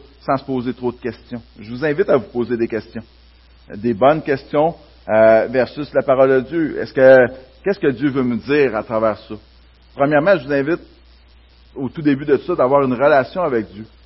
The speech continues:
de lire sa parole, de prier, d'avoir une soif d'aller chercher en Dieu et de voir ce qu'il a fait et ce qu'il fait encore aujourd'hui.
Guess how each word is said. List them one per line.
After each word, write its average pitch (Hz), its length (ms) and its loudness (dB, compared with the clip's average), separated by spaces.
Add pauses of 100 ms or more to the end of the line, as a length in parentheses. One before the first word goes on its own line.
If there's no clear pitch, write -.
de 117 80 -2
lire 156 240 0
sa 147 160 -2
parole, 113 460 2
de 110 60 -2
prier, 135 480 -6
d'avoir 131 580 4 (500)
une 123 100 -6
soif 170 400 2
d'aller 117 280 0
chercher 127 480 -8 (160)
en 110 160 -2
Dieu 107 320 -6 (380)
et 117 100 -2
de 123 100 2
voir 131 360 6
ce - 60 -18
qu'il 120 160 -4
a 113 80 0
fait 120 280 -4 (360)
et 113 60 -12
ce - 120 -18
qu'il 123 140 -16
fait 151 280 -4
encore 101 480 -4
aujourd'hui. 92 380 -16